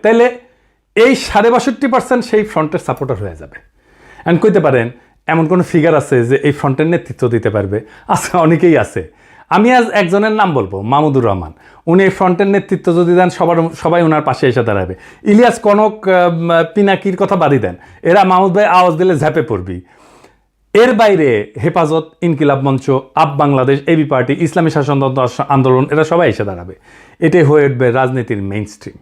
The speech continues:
এনসিপি আর জামাতের কোনো অপশন থাকবে না এই ফ্রন্টে জয়েন না কইরা। বিএনপিও আসতে পারে এই ফ্রন্টে, স্বাগত জানাই আমরা। এই ইস্যুতে ঐক্য হইলে why not? কিন্তু সিট যা দিব মাইনা নিতে হবে। এই ফ্রন্ট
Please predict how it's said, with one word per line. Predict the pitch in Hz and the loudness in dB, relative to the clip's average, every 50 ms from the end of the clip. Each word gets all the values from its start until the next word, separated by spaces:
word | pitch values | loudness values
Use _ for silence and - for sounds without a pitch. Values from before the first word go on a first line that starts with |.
| _ _ _ _ - - _ _ _ | _ _ _ _ -20 -20 _ _ _
এনসিপি | 185 196 202 190 - 233 233 190 240 | 0 2 2 2 2 2 2 2 2
আর | 226 180 | 2 4
জামাতের | 175 185 185 185 196 196 190 - _ _ 214 214 196 | 4 2 4 4 2 0 -2 -6 _ _ -2 -2 0
কোনো | 214 202 196 170 | 0 -2 0 0
অপশন | 127 - - 175 156 | -2 -2 -4 -6 -6
থাকবে | - 123 104 90 92 90 | -4 -6 -6 -6 -10 -12
না | 82 78 78 - _ _ _ _ _ - | -14 -14 -18 -20 _ _ _ _ _ 0
এই | 151 151 147 | 0 0 0
ফ্রন্টে | 151 - - 156 147 147 143 160 135 | 0 -2 -2 0 0 2 2 2 0
জয়েন | 127 123 123 123 | 2 0 0 0
না | 123 113 98 87 | 0 -2 -2 -4
কইরা। | - - 87 73 71 76 - - - - - - _ _ - | -8 -10 -12 -12 -14 -20 -20 -20 -20 -20 -20 -20 _ _ -2
বিএনপিও | 120 156 226 233 226 190 220 226 233 | 0 2 4 4 2 2 2 2 2
আসতে | - 170 165 - - 202 | 2 0 -2 -2 -4 -2
পারে | 151 135 113 113 113 | -2 0 0 0 -2
এই | 110 | -2
ফ্রন্টে, | - - 123 101 95 - 92 113 | -4 -6 -6 -6 -8 -10 -12 -14
স্বাগত | 123 - - 208 196 185 180 - - - | -14 -4 -2 0 2 2 0 0 -2 -4
জানাই | 147 135 131 123 120 123 135 131 | -2 -2 0 0 0 0 0 0
আমরা। | 117 104 101 98 95 - - - - - - - - _ _ _ _ | 0 -2 -2 -4 -6 -6 -10 -18 -20 -20 -20 -20 -20 _ _ _ _
এই | 202 202 226 233 233 - 214 | 2 4 4 4 2 0 -2
ইস্যুতে | 196 - 254 196 254 240 226 | 0 0 0 2 2 4 4
ঐক্য | 233 214 226 - 208 | 2 0 0 0 2
হইলে | 202 196 185 165 147 135 127 123 - - | 2 2 4 4 2 2 0 0 -4 -6
why | 180 160 175 185 | -4 -2 0 0
not? | 180 151 127 123 - - _ _ _ _ _ _ _ _ _ _ _ _ _ _ _ _ _ _ _ _ _ - | 0 0 -2 -4 -6 -12 _ _ _ _ _ _ _ _ _ _ _ _ _ _ _ _ _ _ _ _ _ 0
কিন্তু | 240 233 214 240 | 2 2 2 2
সিট | 226 - 285 285 196 | 2 2 2 4 4
যা | 160 214 220 196 - 262 | 4 2 2 2 2 2
দিব | 247 285 277 277 262 | 2 2 2 4 2
মাইনা | 240 247 247 240 226 202 | 2 2 2 2 2 0
নিতে | 185 156 131 143 | 0 0 0 0
হবে। | 123 117 110 98 95 90 90 - _ _ _ _ _ _ _ - _ _ _ _ _ _ | 0 0 0 0 -2 -4 -6 -10 _ _ _ _ _ _ _ -20 _ _ _ _ _ _
এই | - 233 277 277 | 2 2 2 2
ফ্রন্ট | 254 - 269 269 262 247 | 2 0 0 0 0 0